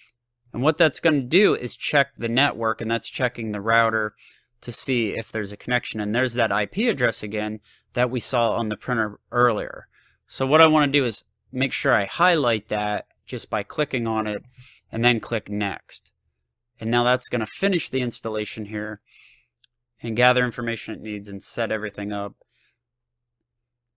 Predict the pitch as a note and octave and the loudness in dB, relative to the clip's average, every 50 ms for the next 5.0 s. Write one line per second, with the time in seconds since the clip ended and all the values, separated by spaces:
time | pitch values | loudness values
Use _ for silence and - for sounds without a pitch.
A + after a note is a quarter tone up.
0 | _ _ _ _ _ _ _ _ _ _ _ _ _ _ _ _ - C3 B2 C3 | _ _ _ _ _ _ _ _ _ _ _ _ _ _ _ _ -6 -4 -2 -2
1 | B2+ - - - D3+ D3 C#3 - - B2 B2 A#2+ A#2+ B2+ D3 E3 E3+ E3 D#3+ D3 | -2 -4 0 2 4 4 4 2 0 -2 -4 -2 2 6 8 8 10 8 8 6
2 | D#3+ D3+ - - C#3+ C#3+ C#3+ C#3 A#2+ - - C3 C3 C3+ C3+ - - C#3 B2+ B2 | 4 2 0 0 0 0 0 0 -2 -2 0 2 4 4 2 2 0 -2 -2 0
3 | B2 A2+ - - B2 B2 B2 A#2+ A#2 A2+ F#2+ A2 A2+ - G#2 A2+ A2+ A2 A#2 G#2+ | -2 -4 -4 -2 0 2 2 2 2 0 0 -2 -4 -2 -2 -2 -2 -2 -4 -2
4 | A#2 A#2 A2+ A2+ G#2 G#2 G2+ G2+ G#2+ G#2+ G#2 - - - A2+ G#2+ G#2 G#2 - | 0 2 2 2 2 0 -2 0 -2 -2 -2 -4 -6 -4 -2 0 0 0 -2